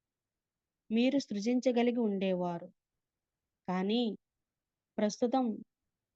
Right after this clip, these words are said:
మీకోసం మీరు ఏమి సృష్టించుకోగలుగుతున్నారు? దుఃఖాలను, దిగుళ్లను, న్యూన్యతను, దైవాన్ని,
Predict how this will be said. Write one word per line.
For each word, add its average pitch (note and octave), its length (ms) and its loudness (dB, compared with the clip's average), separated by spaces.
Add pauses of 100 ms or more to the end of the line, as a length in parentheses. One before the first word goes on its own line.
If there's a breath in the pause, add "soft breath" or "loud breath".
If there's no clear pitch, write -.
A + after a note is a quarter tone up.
(340)
మీకోసం B3 640 2 (100)
మీరు A#3 300 2 (960)
ఏమి G#3+ 320 4
సృష్టించుకోగలుగుతున్నారు? B3 1500 0 (2000)
దుఃఖాలను, G#3 720 -2 (760)
దిగుళ్లను, G#3 680 2 (1200)
న్యూన్యతను, G#3 800 2 (920)
దైవాన్ని, G3+ 880 2